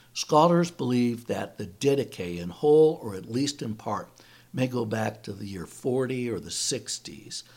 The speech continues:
because in the Didache, they have bishops and they have deacons, but presbyters,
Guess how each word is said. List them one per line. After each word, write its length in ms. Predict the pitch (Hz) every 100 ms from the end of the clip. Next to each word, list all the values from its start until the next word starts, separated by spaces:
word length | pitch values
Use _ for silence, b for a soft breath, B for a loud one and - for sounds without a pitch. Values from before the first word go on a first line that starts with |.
| B B
because 640 | - 113 - 131 120 110 - _ _
in 220 | 160 196
the 100 | 202
Didache, 680 | 110 110 107 107 110 101 101 B B B -
they 80 | 110
have 240 | 92 -
bishops 480 | 147 160 - 180 -
and 100 | 135
they 60 |
have 200 | 117 110
deacons, 480 | - 113 - 78 -
but 200 | - 107
presbyters, 760 | - 127 - 107 117 101 98